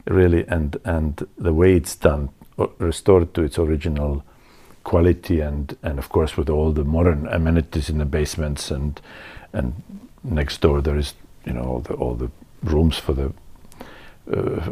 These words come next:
for the, uh, musicians and so on. But the hall itself and everything, it, it's just, it's, it's a, it's a magic place in a way. You know, you,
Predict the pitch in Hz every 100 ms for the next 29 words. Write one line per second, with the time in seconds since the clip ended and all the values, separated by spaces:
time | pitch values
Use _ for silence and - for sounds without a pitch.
0 | - - 85 78 73 - - - - -
1 | 87 - - 90 78 76 80 - 82 73
2 | 67 - 92 78 - - - - - -
3 | 95 123 107 90 - - 82 76 - 73
4 | 73 80 76 78 71 71 82 71 - -
5 | - - 85 - - - - - - -
6 | - - - - - - - - 85 -
7 | 90 - - - - 85 90 90 - -
8 | 92 64 62 57 57 62 69 73 76 78